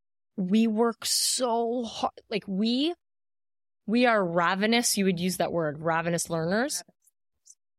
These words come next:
Speaker 1: But we're ravenous when it comes to business, right? Hungry.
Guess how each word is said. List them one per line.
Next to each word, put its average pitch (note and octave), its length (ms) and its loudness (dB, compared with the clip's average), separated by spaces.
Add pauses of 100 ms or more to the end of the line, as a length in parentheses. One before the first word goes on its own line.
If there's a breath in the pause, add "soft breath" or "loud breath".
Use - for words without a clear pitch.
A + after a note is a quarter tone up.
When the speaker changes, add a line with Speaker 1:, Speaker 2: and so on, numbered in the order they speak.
(200)
Speaker 1:
But G#3 100 0
we're G#3 160 0
ravenous F#3+ 840 2
when F3+ 80 2
it F#3 80 -2
comes F3+ 220 -2
to F3+ 100 -2
business, D#3+ 760 0
right? F3+ 300 0
Hungry. F#3 720 0